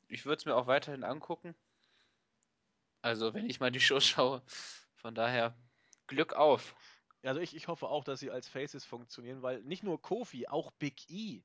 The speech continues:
Speaker 2: der war ja völlig unter ferner Liefen. Oder, äh, Xavier Woods, das war ja gar nichts letzten Endes.
Speaker 1: Nee.
Speaker 2: Ähm, alle drei fingen ja auch als, als Stable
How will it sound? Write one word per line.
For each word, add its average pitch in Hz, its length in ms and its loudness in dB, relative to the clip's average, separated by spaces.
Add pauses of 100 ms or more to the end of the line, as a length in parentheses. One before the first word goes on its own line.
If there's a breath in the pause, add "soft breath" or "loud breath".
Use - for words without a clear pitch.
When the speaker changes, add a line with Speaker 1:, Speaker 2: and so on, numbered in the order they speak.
Speaker 2:
der 131 160 -8
war 156 80 -6
ja 160 160 -6
völlig 220 640 -8 (600 soft breath)
unter 185 280 -2
ferner 170 360 -4
Liefen. 156 500 -8
Oder, 139 460 -2 (460 soft breath)
äh, 135 180 -6 (300)
Xavier 143 440 -2
Woods, 196 180 -4
das - 160 -8
war 123 80 -4
ja 139 80 -6
gar 220 260 -4
nichts - 440 -12 (120)
letzten 117 380 -10
Endes. 113 480 -10 (120)
Speaker 1:
Nee. 127 180 -6 (320)
Speaker 2:
Ähm, 131 240 -10
alle 233 220 -2
drei 180 540 -6 (200)
fingen 208 240 -8
ja 202 100 -2
auch 170 240 -4
als, 165 320 -8
als 151 260 -10
Stable 202 460 -4